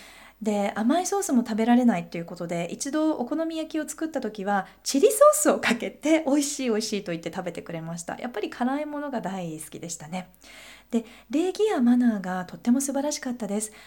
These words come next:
荒っぽさというのが全然なくて、上流階級で育てられたんだなというのが、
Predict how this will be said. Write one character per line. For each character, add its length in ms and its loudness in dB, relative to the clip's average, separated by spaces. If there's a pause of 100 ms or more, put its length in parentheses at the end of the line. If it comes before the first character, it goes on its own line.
(240)
荒 220 -4
っ 120 -10
ぽ 100 -4
さ 220 -4
と 140 -12
い 40 -8
う 40 -8
の 80 -12
が 100 -8
全 200 2
然 180 -2
な 100 2
く 100 -8
て、 280 -4 (260)
上 180 2
流 180 0
階 240 -6
級 260 -4
で 240 0
育 280 -2
て 120 -4
ら 80 -4
れ 80 -6
た 140 -2
ん 60 4
だ 120 -2
な 320 0
と 100 -8
い 80 -6
う 80 -4
の 140 -8
が、 240 -6